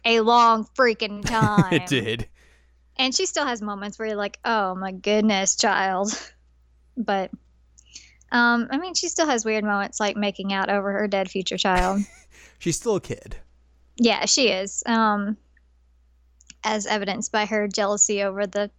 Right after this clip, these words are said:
Speaker 1: the chastity <laughs> chalice.
Speaker 2: <laughs> Oh boy, oh boy, oh boy. So basically, Usagi leaves Mamoru to do his thing to keep Chibiusa alive.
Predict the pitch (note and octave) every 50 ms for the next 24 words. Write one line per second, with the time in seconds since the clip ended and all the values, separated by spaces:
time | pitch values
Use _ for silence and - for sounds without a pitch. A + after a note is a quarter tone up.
0 | _ - _ _ _ _ _ - A3 A3 A3 - - - B3+ G#3 A3+ - - -
1 | C4+ A#3 B3+ C4+ - - - - - - - F#4 A#4+ - - - - - - -
2 | - - - - - - - G#3+ - - - A#3+ A3 - - - A#3 - - _
3 | - A3 - - _ - - - _ _ F#3+ - - _ _ _ - - - -
4 | - - - - - - - - - - - - - _ _ _ _ _ _ _
5 | C#3+ C3 C3 C3 B2+ B2 A#2+ A#2 A2+ A2+ A2 A2 G#2+ A2+ - A2 G#2+ G#2+ G#2+ G#2+
6 | G#2+ G#2+ A2 G#2+ G#2+ A2 A2 A2 A2 A2 G#2+ G#2+ G#2+ G#2+ G#2+ G#2+ A2 A#2+ A2+ -
7 | _ _ _ _ _ _ _ _ _ _ _ _ _ _ _ _ _ _ _ _
8 | _ _ _ _ _ _ _ - C#3+ C#3+ E3+ E3 - - E3+ E3 D#3 C3+ - D3
9 | D3 C#3+ C#3+ C3+ C3 C3 C3 B2+ B2 A2+ - A#2+ A#2+ A#2+ A#2+ A#2+ A#2 A#2 A#2+ A#2
10 | A#2 A2+ A2 - - B2 A2 G#2+ G#2+ G#2+ A2 G#2+ - - - _ _ _ _ _
11 | _ _ _ _ _ _ _ _ _ _ _ _ _ - A#2 A#2+ A#2+ A2 - -
12 | - A#2+ A2+ A2+ A2 - - A2 G#2+ G#2 G#2 G#2 G#2+ G#2 -